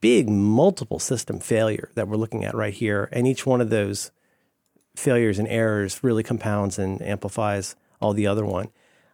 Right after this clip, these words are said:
Um, the other one, I kinda can't believe I'm saying this 'cause I don't like, super like this person a lot, but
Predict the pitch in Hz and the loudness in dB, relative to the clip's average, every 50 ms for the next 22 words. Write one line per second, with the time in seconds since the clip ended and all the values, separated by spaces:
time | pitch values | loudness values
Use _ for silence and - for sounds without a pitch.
0 | _ - 127 135 131 120 113 107 107 - - - _ _ _ _ - 123 147 190 | _ 0 2 4 4 4 4 2 2 -2 -4 -10 _ _ _ _ -2 2 4 4
1 | 226 285 320 330 339 339 302 - 165 156 - _ _ - - - 208 233 247 - | 6 6 6 6 6 6 4 4 0 -2 -4 _ _ -8 -4 0 2 2 2 2
2 | - - 160 131 - 135 117 104 95 92 - - - 107 104 101 87 80 85 - | 2 0 0 0 0 0 0 -2 -4 -6 -6 -4 -2 0 0 0 -2 -4 -6 -8
3 | - - - _ - 131 131 120 - _ - 170 196 190 - _ _ _ - - | -10 -14 -14 _ -10 -10 -10 -10 -6 _ 0 2 2 0 -2 _ _ _ -16 -12
4 | - 113 101 101 101 - 104 98 - _ _ _ - 110 117 123 123 123 127 135 | -10 -8 -8 -8 -8 -10 -14 -18 -20 _ _ _ -10 -8 -6 -6 -6 -6 -6 -4
5 | 131 135 139 - - - - - - - - - 117 135 - - 156 147 147 131 | -4 -4 -6 -8 -10 -6 -2 0 0 0 0 0 -2 -4 -2 -2 0 0 0 0
6 | 110 107 113 117 135 - - - - 143 120 117 117 - - - - _ _ _ | 0 0 0 0 -2 -2 -6 -10 -12 -8 -6 -4 -4 -4 -6 -8 -12 _ _ _
7 | _ _ _ _ _ _ - - 117 117 - - - 117 107 92 90 92 98 123 | _ _ _ _ _ _ -10 -8 -8 -8 -8 -8 -6 -6 -6 -6 -6 -4 -2 0
8 | 143 165 - _ - 117 104 - | 0 -2 -2 _ 0 0 0 -2